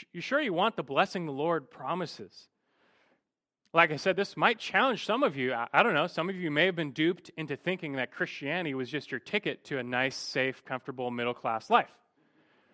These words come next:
But scorn, rejection, ridicule, suffering, meekness, humility, who wants that?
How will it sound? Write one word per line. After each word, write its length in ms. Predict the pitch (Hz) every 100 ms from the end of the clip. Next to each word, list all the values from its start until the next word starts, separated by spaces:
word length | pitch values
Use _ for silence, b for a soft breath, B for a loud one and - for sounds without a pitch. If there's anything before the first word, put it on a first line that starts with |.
| b b b _ _ _
But 260 | 190 208 - _ _ _ _
scorn, 720 | - - - 165 170 175 175 170 _
rejection, 760 | 139 123 156 151 - 160 156 156 _ _ 135
ridicule, 640 | 139 156 156 160 151 156 -
suffering, 800 | - - 147 - 156 151 151 151 _
meekness, 800 | 131 127 151 156 160 156 156 - _ _
humility, 760 | - 196 151 143 170 190 202 196 _ _ _ _ _ _ _ _ _ _ _ 151 156
who 100 | 269
wants 340 | 196 285 -
that? 200 | 123